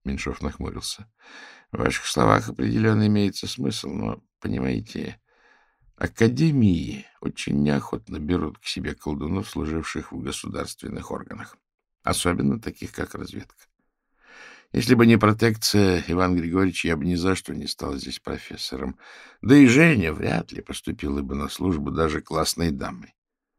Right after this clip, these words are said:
"А почему вы думаете, что за неё никто не походатайствовал? Она ведь сильная чародейка". "Безусловно. Одна из самых сильных, что мне доводилось видеть. Я даже опасался, что она меня <laughs>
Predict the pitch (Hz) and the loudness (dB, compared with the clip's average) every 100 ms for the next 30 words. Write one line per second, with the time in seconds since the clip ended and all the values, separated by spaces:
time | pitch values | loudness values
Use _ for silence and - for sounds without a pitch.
0 | _ _ _ _ _ - - - 78 82 | _ _ _ _ _ -10 -6 -2 0 2
1 | 82 82 76 73 - 69 71 78 76 76 | 4 4 2 -4 -6 -4 -2 0 0 -2
2 | 69 - 73 69 - 67 - 69 - - | -4 -4 -4 -4 -8 -10 -8 -10 -8 -10
3 | - 73 - _ _ _ _ _ _ _ | -10 -12 -14 _ _ _ _ _ _ _
4 | _ _ - 85 73 - 90 104 101 - | _ _ 0 2 2 0 2 4 2 0
5 | - 65 113 - - - _ _ _ _ | -6 -4 -6 -8 -12 -20 _ _ _ _
6 | _ _ - 85 67 64 64 64 - _ | _ _ -2 0 0 0 0 -2 -6 _
7 | _ _ _ _ _ _ - 87 92 95 | _ _ _ _ _ _ -8 -4 -2 -2
8 | - 82 82 - - 98 95 _ _ - | -2 -2 -2 -4 -6 -6 -10 _ _ -16
9 | - 90 87 - - 82 80 76 76 - | -4 -2 -2 -4 -4 -2 -2 -4 -6 -6
10 | - - - _ - - _ _ _ - | -8 -8 -12 _ -20 -20 _ _ _ 0
11 | 90 107 104 110 107 110 95 101 107 67 | 6 8 8 8 8 6 6 4 4 -2
12 | 64 - 90 90 92 87 87 90 - - | -4 -4 -4 -2 -2 -2 -2 -2 -4 -8
13 | _ - - - - - - - | _ -10 -8 -6 -4 -4 -6 -10